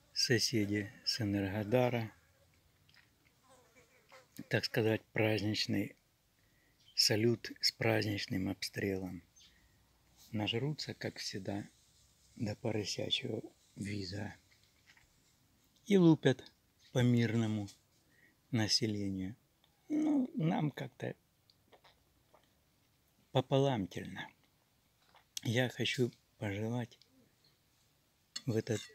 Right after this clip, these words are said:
праздничный день, а я отдал этой профессии более сорока лет,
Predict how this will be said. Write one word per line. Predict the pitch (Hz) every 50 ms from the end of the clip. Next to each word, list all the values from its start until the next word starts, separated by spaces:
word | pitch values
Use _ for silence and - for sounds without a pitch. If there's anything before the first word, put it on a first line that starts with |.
| _ _ _ -
праздничный | - 113 110 110 107 104 110 110 101 - - - 107 104
день, | 104 107 113 123 123 117 107 101 - _ _ _ _ _ _ _ _ _ _ _ _ _ _ _ _ _ _ _ _ _ _ _ _ _ _ _ _ _ _ - - - _ _ _ _ _ -
а | 120 113
я | 117 117 120 117 - - - _ _ _ _ _ _ _ _ -
отдал | - - 104 104 104 120 113 110 113 -
этой | - 101 - - 107 101
профессии | - 117 113 107 - - 113 98 - - 107
более | 98 92 98 107 104 101 98 90
сорока | - - 110 101 95 - - - 98
лет, | 98 123 131 120 -